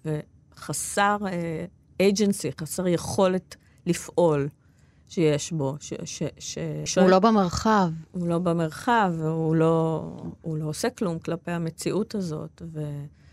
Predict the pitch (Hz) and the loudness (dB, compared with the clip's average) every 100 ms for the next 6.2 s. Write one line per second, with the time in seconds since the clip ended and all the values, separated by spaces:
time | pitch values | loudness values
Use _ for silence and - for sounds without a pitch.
0 | _ 165 156 - 151 151 156 175 151 - | _ -2 -2 0 0 0 -2 -8 -10 -12
1 | - 156 151 147 - - 147 147 143 - | -8 -4 -4 -6 -8 -12 -10 -10 -10 -12
2 | 165 151 - 160 160 160 160 160 175 160 | -12 -12 -10 -8 -4 -4 -2 -2 -4 -4
3 | 156 - 196 214 190 180 _ _ _ - | -4 -2 0 0 -2 -8 _ _ _ -10
4 | 156 151 151 - 151 156 156 160 156 156 | -6 -4 -6 -6 -6 -2 -2 -2 -4 -4
5 | 156 156 160 - 165 156 156 233 226 - | -4 -4 -6 -8 -4 -2 0 2 0 -2
6 | - - | -10 -14